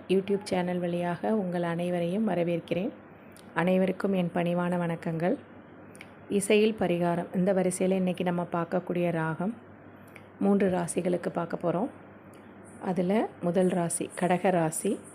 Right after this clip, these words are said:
கடக ராசியில் பிறந்தவர்கள், நீங்க கேட்க வேண்டிய ராகம் ஹிந்தோலம். ஹிந்தோலத்துல நிறைய பாடல்கள் இருக்கு. நான் இன்னைக்கு வந்து ரெண்டு பாடல் தரேன், அதை நோட் பண்ணி வச்சுக்கோங்க.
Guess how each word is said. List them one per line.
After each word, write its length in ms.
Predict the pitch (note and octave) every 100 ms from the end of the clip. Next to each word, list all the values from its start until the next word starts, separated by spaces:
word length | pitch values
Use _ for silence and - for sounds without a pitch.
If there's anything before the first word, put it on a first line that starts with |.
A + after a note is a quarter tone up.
| - - - -
கடக 320 | F#3+ G3 G3+
ராசியில் 420 | F#3+ F#3 F3 E3
பிறந்தவர்கள், 680 | F#3 E3+ E3 D#3+ D#3+ F3 B3+ - - - - - -
நீங்க 320 | F3+ F3+ F3 E3+
கேட்க 380 | G3 F#3 F#3 G3+
வேண்டிய 300 | F#3 F3 E3+
ராகம் 440 | E3 E3 E3+ D#3+ - - - - - - - -
ஹிந்தோலம். 680 | - G3+ G#3+ G3+ E3 D3 - - - - - - - - - -
ஹிந்தோலத்துல 680 | G3 G3 G#3 G3 F#3 F#3+ A3+ E4 - - -
நிறைய 340 | F3 F3 F#3 F#3
பாடல்கள் 420 | F3 E3+ E3+ E3+
இருக்கு. 400 | D#3+ - A3 -
நான் 180 | G3 F3+
இன்னைக்கு 280 | F3 E3+
வந்து 180 | F3 E3+
ரெண்டு 260 | E3+ E3 F3
பாடல் 300 | E3 E3 F3+
தரேன், 340 | E3 D3 G#3+ G4+ - - - - - - -
அதை 200 | F3 E3+
நோட் 200 | E3+ F3+ F3
பண்ணி 200 | E3+ E3
வச்சுக்கோங்க. 460 | D#3+ - - D#3+